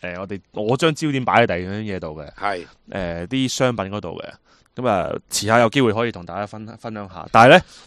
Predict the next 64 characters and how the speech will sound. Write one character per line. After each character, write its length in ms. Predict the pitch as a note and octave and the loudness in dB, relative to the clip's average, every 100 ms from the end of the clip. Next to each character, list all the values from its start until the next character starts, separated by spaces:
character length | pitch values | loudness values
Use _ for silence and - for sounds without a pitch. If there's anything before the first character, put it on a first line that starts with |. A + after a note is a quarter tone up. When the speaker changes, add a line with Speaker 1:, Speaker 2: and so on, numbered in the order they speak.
| _ - | _ -4
Speaker 2:
商 200 | - A3+ | 4 6
品 200 | G3 F#3+ | 6 4
要 100 | D#3+ | 2
講 180 | B2 D3+ | 6 8
啊， 200 | C3+ A2 | 6 4
商 240 | - F#3 | 4 4
品， 240 | D#3 D3+ - - | 4 0 -4 -4
誒， 380 | A2 G#2+ G#2+ G#2 - | 2 4 4 2 4
都 240 | F3+ F#3 | 6 6
要 540 | D#3+ C3 B2+ B2 G2+ F#2+ | 4 2 2 0 0 0
你 200 | A2+ A#2+ | 2 2
有 220 | G#2 A2+ | 2 2
個， 100 | A2 G2+ G2+ G2 G2+ G2 G#2 - | 0 2 4 4 4 4 2 0
誒， 560 | D2+ D#2+ D#2+ D#2+ D#2 - | -4 -4 -6 -6 -8 -8
即 120 | - C#3+ | 0 2
係 40 | |
長 260 | - - F#2 | 4 2 2
遠 400 | G2 F2+ G#2+ B2+ | -2 -8 -12 -8
啲 240 | D3 C3 | -4 -2
嘅 40 | G#2 | -4
view 280 | A#2 A2 G#2 | -4 -8 -8
嚟 140 | C#2 | -10
到 100 | D#2 | -14
睇 220 | - C#2 | -14 -14
嘅。 180 | D#2+ D2 C#2 | -14 -16 -10
Speaker 1:
兩 200 | A2 G#2+ | -4 -2
年。 180 | G#2+ D#2 _ _ | -4 -8 _ _
Speaker 2:
係 140 | E2+ D#2+ | -12 -10
啦， 160 | E2 - | -10 -8
Speaker 1:
我 100 | A2 | -4
哋 80 | G2+ | 0
有 80 | |
兩 140 | A#3 D3 | 2 0
年。 140 | D#2+ - - | -2 -14 -16
Speaker 2:
因 60 | |
為 60 | B2 | -14
唔 160 | A#2 A#2+ | -10 -4
好， 160 | G#2+ A#2+ D3 G3 G3+ - - | 2 4 6 4 2 -6 -4
嗱， 160 | A2 | -2
第 160 | G#2 F3+ | 2 2
一 40 | G#3+ | 2
唔 100 | A2 | -2
好 100 | C#3 | -10
睇 80 | C#3 | -8
得 40 | C3 | -8
太 180 | A#2 | -10
短 200 | F2+ D#2+ E2 | -10 -12 -16
線， 280 | G2 G2+ B2 | -14 -12 -6
因 80 | G#3+ | -4
為 160 | G#2+ | -4
而 20 | |
家 120 | B2 D3 | -4 -6
好 100 | A#2+ | -4
多 100 | D3 | -6
嘢 140 | A2 | -6
變 260 | F#2 G2 F#2 | -10 -16 -12
化 160 | F#2+ E2 | -8 -6
呢， 160 | F#2 F#2+ - | -6 -10 -10
短 140 | A2 | -10
線 340 | F#3 F3+ C3 | -8 -8 -8
係 120 | A#2 F#2+ | -8 -8
發 140 | G2 D2 | -8 -10
嚟 140 | D2+ | -14
發 100 | E2 | -16